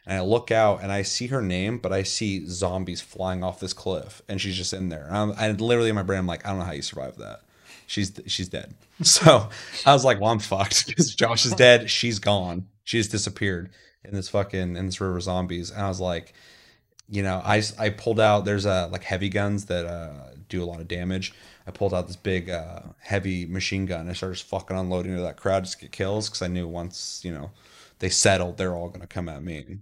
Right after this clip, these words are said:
I died, but anyway, that's a scenario that can happen in the game. But we've been playing it. We've been making an effort to start from the first level, play through all, um, the levels in the game. Um,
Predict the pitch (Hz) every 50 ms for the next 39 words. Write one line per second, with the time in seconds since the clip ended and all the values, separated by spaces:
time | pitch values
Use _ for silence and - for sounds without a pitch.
0 | 110 _ - - - - 53 50 - 60 50 - - - - - - _ _ _
1 | - - - - - - - 117 117 117 107 104 95 107 110 107 - - 104 -
2 | - 110 104 101 101 101 95 92 92 92 90 90 92 92 90 90 92 85 85 87
3 | 92 90 85 85 90 92 92 90 85 - - _ _ _ _ _ _ _ _ _
4 | _ - - - 143 123 120 123 131 117 - 110 117 117 117 117 113 110 110 110
5 | 95 104 110 104 101 104 107 107 107 101 - 104 98 90 95 92 - - 98 98
6 | 73 - - - 104 98 95 92 92 90 90 90 90 95 - - - 104 95 95
7 | 92 - - 101 92 95 92 90 92 87 80 - - - - 104 104 101 - -
8 | 95 95 95 95 92 98 95 95 92 92 92 - - - 95 95 92 - 95 92
9 | 92 - 95 95 92 92 92 90 92 98 95 - - - - - - _ _ -
10 | - 90 90 87 87 82 82 85 92 - 90 87 90 92 90 92 92 92 95 90
11 | 90 87 90 92 90 90 90 90 90 87 87 90 - - - _ _ _ _ _
12 | _ - - 90 90 90 87 87 85 82 82 85 87